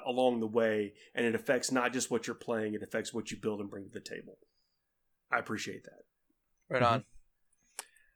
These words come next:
Speaker 3: I think for me, it is G W's level of involvement and awareness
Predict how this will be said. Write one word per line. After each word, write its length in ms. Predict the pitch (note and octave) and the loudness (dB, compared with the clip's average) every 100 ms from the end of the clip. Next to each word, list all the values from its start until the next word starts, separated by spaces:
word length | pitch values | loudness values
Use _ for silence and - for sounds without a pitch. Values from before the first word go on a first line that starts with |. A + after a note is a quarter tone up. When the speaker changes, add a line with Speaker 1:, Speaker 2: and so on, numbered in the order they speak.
| _ _ _ _ _ - | _ _ _ _ _ 0
Speaker 3:
I 80 | D#3 | 0
think 220 | D#4+ D#4+ | 2 -4
for 220 | - E3 | 2 4
me, 600 | A2 G2 G2 G2+ G#2+ G#2+ | 4 2 2 2 2 2
it 240 | - G2 F#2 | 2 4 6
is 420 | F2+ F2 E2+ E2 | 6 4 0 -4
G 300 | D#2+ G2+ G2+ | -4 0 4
W's 500 | G2+ F2+ F#2+ E2+ F2+ | 6 6 2 2 -2
level 720 | E2+ F2 F#2 F#2+ G2+ F#2+ F#2+ | -4 2 2 4 4 6 4
of 400 | F2+ F2 E2+ E2+ - | 2 2 2 -2 -2
involvement 1040 | F#2 E2 D#2 D#2+ F2 F#2+ F#2+ F#2+ F2+ - | -2 -2 -2 2 6 6 4 2 0 0
and 100 | F2+ | -2
awareness 840 | E2 D#2+ D2+ E2 E2+ D#2+ D#2+ - | -2 -2 0 2 2 4 10 10